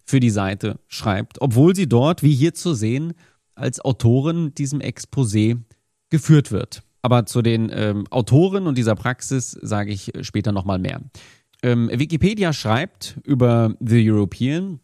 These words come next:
"The European ist ein deutsch- und englischsprachiges Meinungs- und Debattenmagazin, das sowohl online als auch gedruckt erscheint. Gründungsherausgeber und bis zweitausendfünfzehn Chefredakteur war Alexander Görlach.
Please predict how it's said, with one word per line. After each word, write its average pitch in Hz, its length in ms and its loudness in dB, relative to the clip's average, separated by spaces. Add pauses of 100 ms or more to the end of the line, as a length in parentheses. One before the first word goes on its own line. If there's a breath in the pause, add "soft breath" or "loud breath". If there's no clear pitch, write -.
(220)
"The 131 220 2
European 196 380 0
ist - 240 -8
ein 160 160 -4
deutsch- 147 340 -2
und 147 260 -4
englischsprachiges 127 920 -4
Meinungs- 127 540 -4
und 107 100 -6
Debattenmagazin, 139 760 -4
das 120 140 -2
sowohl 113 240 2
online 175 340 -4
als 127 140 -6
auch 139 140 -8
gedruckt 110 400 -2
erscheint. - 480 -8 (680 soft breath)
Gründungsherausgeber 160 1120 2 (360 soft breath)
und 127 240 -2
bis 120 160 2
zweitausendfünfzehn 117 760 0
Chefredakteur 151 720 -2
war 113 260 -2
Alexander 117 500 -2
Görlach. 120 440 2